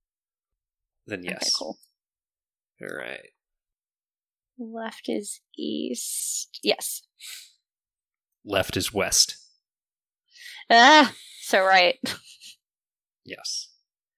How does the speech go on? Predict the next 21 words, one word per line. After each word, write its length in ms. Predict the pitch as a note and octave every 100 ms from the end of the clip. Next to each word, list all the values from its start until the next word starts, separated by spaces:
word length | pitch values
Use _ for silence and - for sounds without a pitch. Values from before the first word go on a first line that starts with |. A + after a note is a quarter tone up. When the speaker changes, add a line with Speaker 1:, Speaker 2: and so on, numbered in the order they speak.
| _ -
Speaker 2:
I 120 | F#3+
can't 260 | - -
see 240 | - F3+ F3
past 640 | - D#3+ D#3+ - - - -
where 260 | F#3 F#3 D#3+
I'm 140 | D3
at 200 | D3 - -
currently. 560 | E3 - - - - _ _ _ _
Speaker 1:
Okay. 400 | G#2 G2 - - - _ _ _ _ _ _ _ _ _ _ _ _ _ _ _ _ _ _
Switch 600 | - - G2+ F#2+ - - A2
there, 680 | A#2+ B2 B2+ B2+ B2 B2 - _ _ _
and 120 | F#2 F2+
then 240 | F#2 F2+
you 100 | F2+ F2
go 200 | F#2 F#2
up 100 | F#2 - _
the 60 |
stairs, 920 | - - G2+ F#2+ G2+ F3 G#3 - - _ _ _ - _ _ _ _ _ _ _ _ G3+
and 140 | G#3+
you're 180 | G#3 G3+
back. 540 | F#3+ E3 G2+ - -